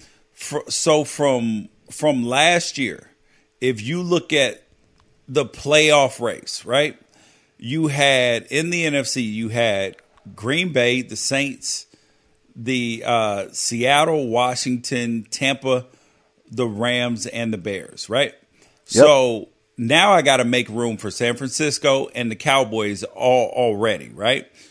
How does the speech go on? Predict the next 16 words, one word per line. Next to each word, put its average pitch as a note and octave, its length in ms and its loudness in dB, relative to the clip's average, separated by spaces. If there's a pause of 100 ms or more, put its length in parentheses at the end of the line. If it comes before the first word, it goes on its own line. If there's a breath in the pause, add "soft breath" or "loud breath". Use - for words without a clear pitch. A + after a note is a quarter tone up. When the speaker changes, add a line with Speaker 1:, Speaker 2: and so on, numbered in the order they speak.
Speaker 1:
So C3 200 -2
then A#2+ 260 0
that D3+ 220 0
puts D3 280 -4
Washington D3 1040 0 (380 soft breath)
and C#3 280 2
the A#2+ 40 0
Bears C3 480 0
out, A#2+ 460 2
like A2+ 340 -4
you, C#3 180 -6
like A#2+ 380 0
you E3 80 -8
said. G#2+ 460 -2 (640)
And B2+ 960 2 (540)
then, D3 560 0